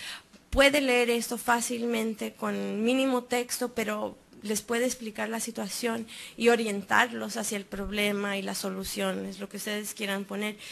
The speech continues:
Entonces, esto es una forma muy eficaz de comunicarse. Este, eh, traigo otro,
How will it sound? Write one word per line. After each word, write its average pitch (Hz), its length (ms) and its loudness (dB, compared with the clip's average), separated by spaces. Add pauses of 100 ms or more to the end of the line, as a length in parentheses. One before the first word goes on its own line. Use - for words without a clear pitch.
(140)
Entonces, 254 420 2
esto 277 300 0
es 269 100 -2
una 247 180 0
forma 226 260 -4
muy 214 200 -2
eficaz 202 420 -6
de 202 80 -10
comunicarse. 190 720 -10 (960)
Este, - 540 -16 (1600)
eh, 208 400 -10 (600)
traigo 269 380 4
otro, 233 400 0